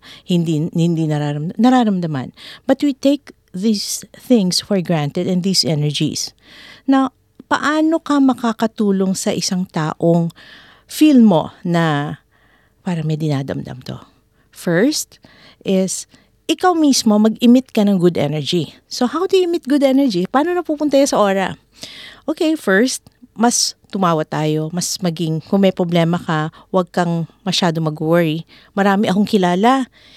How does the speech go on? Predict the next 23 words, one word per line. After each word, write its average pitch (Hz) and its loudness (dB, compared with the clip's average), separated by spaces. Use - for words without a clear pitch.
hindi 269 4
nga 269 6
nagsasalita, 208 0
worry 269 2
na 247 6
worry. 196 2
Tapos 330 -4
pag 311 -4
tinitingnan 302 0
ko 269 0
ang 226 -2
aura, 214 2
ang 233 2
dumi-dumi. 254 4
Yung, 220 4
yung 185 0
green 269 2
niya, 262 4
napaka-dark. 214 0
Tapos 214 0
makikita 196 -2
ko - -4
merong 170 0